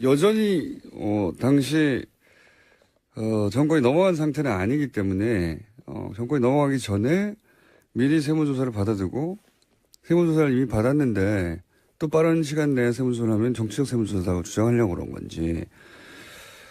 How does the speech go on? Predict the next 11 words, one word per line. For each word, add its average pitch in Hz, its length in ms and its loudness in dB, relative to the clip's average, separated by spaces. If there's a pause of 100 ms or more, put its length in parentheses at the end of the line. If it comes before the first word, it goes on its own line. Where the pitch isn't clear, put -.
(220)
어떤 147 400 6
이유인지는 185 600 2
모르겠지만 143 380 -2
굉장히 139 320 2
이례적이고, 131 840 0
예, 82 300 -4 (540)
특별한 175 580 2
상황에서 127 440 0
세무조사했던 95 600 -4
것 98 60 -6
같습니다. 73 600 -8